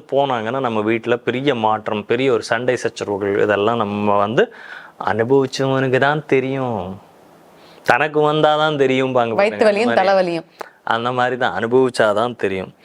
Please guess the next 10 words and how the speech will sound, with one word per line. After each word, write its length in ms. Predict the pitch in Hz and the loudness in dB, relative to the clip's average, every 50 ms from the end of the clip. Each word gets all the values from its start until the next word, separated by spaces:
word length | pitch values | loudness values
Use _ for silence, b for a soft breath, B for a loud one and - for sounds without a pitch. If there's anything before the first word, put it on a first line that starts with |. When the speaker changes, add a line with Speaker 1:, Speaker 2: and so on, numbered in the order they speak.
| B B B B B B | B B B B B B
Speaker 1:
நம்ம 260 | 131 135 147 143 139 | 0 2 2 2 0
படிப்பு, 640 | 135 139 135 143 156 156 - - 139 139 131 131 123 | 2 0 0 0 -2 -6 -4 -4 -2 0 0 0 0
வேலை, 560 | 110 123 131 147 156 151 139 135 127 123 120 - - | 2 2 2 2 2 2 0 0 0 -2 -4 -4 -4
சம்பாத்தியம், 720 | 123 127 139 - - 156 151 143 123 117 120 120 117 117 | -4 -4 -2 -2 0 0 0 0 -4 -6 -8 -8 -6 -4
நான் 220 | 117 113 110 110 113 | -2 -2 0 0 0
நல்லா 400 | 117 123 131 143 151 151 156 151 | 0 0 0 2 2 4 4 2
வரணும்னு 580 | 135 120 123 123 120 127 127 135 135 135 131 123 | 2 2 0 0 0 0 -2 -2 -4 -6 -4 -4
நினைக்கக்கூடிய 760 | 113 113 117 117 127 117 110 - 113 110 110 123 139 160 135 117 | -2 -4 -2 -2 -2 -4 -4 -4 -4 -2 0 2 2 2 2 2
எல்லா 480 | 117 113 117 123 135 147 147 147 143 127 | 2 2 2 2 2 4 4 2 2 0
இடத்திலும் 760 | 113 107 101 113 - - - - 113 110 120 120 107 95 | 0 0 0 -2 -4 -6 -6 -4 -2 -2 -2 -4 -6 -10